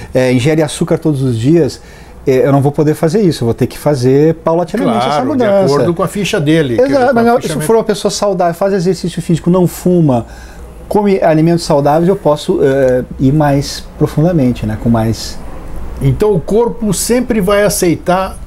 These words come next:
Speaker 1: Sempre.
Speaker 2: uma
Speaker 1: Ele,
Speaker 2: melhora pra
Speaker 1: ele tem
Speaker 2: ele.
Speaker 1: uma inteligência de cura
Speaker 2: Isso, aí que eu queria chegar. Exata, essa, que essa
Speaker 1: que
Speaker 2: foi a
Speaker 1: hom-,
Speaker 2: pergunta original.
Speaker 1: é, homeopaticamente se fala de força vital inteligente,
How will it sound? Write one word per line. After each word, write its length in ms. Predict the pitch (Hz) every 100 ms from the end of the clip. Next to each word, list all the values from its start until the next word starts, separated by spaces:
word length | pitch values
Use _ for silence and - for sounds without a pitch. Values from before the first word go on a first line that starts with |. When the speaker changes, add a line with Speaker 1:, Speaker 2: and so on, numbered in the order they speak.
| -
Speaker 1:
Sempre. 520 | - - - 110 - 170
Speaker 2:
uma 120 | -
Speaker 1:
Ele, 80 | 170
Speaker 2:
melhora 480 | 151 135 156 170
pra 160 | 160 147
Speaker 1:
ele 80 | 143
tem 100 | 175
Speaker 2:
ele. 80 | 175
Speaker 1:
uma 140 | 185
inteligência 880 | 190 - 180 165 123 151 196 - 165
de 120 | 143
cura 500 | - 165 202 185 196
Speaker 2:
Isso, 100 | 151
aí 120 | 202
que 60 | 208
eu 60 |
queria 200 | 190 185
chegar. 400 | - 135 110 107
Exata, 400 | 127 139 214 233
essa, 360 | 214 254 - 208
que 100 | 190
essa 140 | 156
Speaker 1:
que 60 | 156
Speaker 2:
foi 80 | 147
a 20 |
Speaker 1:
hom-, 40 | 156
Speaker 2:
pergunta 340 | 151 185 185
original. 220 | 175 147
Speaker 1:
é, 320 | 147 147 156 156
homeopaticamente 840 | 156 151 147 - - 143 147 - -
se 160 | -
fala 280 | - 143 139
de 80 | 127
força 420 | - 175 170 170
vital 400 | 147 151 139 139
inteligente, 720 | 139 147 160 147 160 196 -